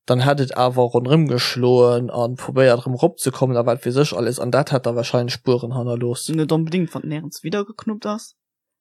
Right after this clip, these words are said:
Speaker 2: Wenn du einfach so am Wasser dich bewegst, kriegst, geschieht da ja nichts. Was sie wirklich irgendwie am mit vom Back, vom Back, vom Wassertank waren.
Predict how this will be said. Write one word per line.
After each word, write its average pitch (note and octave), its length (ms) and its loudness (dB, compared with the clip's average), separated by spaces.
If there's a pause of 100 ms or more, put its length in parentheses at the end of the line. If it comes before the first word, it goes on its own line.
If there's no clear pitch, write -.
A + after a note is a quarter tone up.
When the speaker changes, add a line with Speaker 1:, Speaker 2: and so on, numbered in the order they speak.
Speaker 2:
Wenn D#3+ 300 -6
du G#3 140 -2
einfach A3+ 200 2
so F3+ 120 -2
am D#3 120 -4
Wasser D#3+ 460 -2 (100)
dich - 300 -6 (140)
bewegst, D3 560 -4
kriegst, - 240 -18 (520)
geschieht - 300 -2
da B2+ 60 2
ja B2+ 80 -2
nichts. C3 320 -6 (800)
Was D#3+ 100 -8
sie F3 80 -4
wirklich G3 200 -2
irgendwie D3+ 240 -4
am D#3 160 -2
mit F#3 160 0
vom D3 180 -8
Back, D3 260 -6 (480)
vom - 120 -12
Back, D3 280 -2
vom B2+ 360 -10
Wassertank D3 560 -4
waren. D#3 320 -6